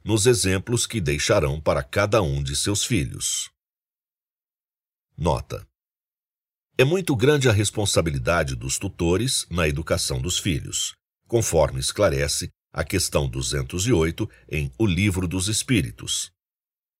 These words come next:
A melhor forma sempre será o exemplo. A lei divina dá ao espírito a oportunidade do renascimento junto aos seres que têm condições de ajudá-lo a realizar seu aprimoramento. Portanto,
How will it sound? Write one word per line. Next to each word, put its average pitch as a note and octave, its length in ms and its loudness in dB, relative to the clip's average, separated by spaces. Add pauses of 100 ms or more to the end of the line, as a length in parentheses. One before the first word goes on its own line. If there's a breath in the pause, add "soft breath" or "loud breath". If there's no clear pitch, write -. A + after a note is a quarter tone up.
A C#2 120 -2
melhor C#2 300 0
forma B2+ 460 6 (240 soft breath)
sempre C#3 560 2
será D#2 320 4
o D#2 120 2
exemplo. C#2 520 -4 (800)
A F2 100 2
lei A2+ 280 4
divina C3 680 0
dá B2+ 200 2
ao B2 160 4
espírito C#3 580 -2
a A#2+ 60 4
oportunidade E2+ 880 -2
do C2+ 100 -6
renascimento D2+ 840 -4 (220 soft breath)
junto G#2+ 380 0
aos D#2 180 0
seres F#2 300 0
que - 100 -8
têm D2 220 -4
condições D2+ 600 -4
de D2+ 140 -4
ajudá-lo E2+ 500 0
a F#2+ 40 2
realizar E2+ 560 0
seu C#2 280 -4
aprimoramento. C2+ 840 -4 (540)
Portanto, C#3 560 0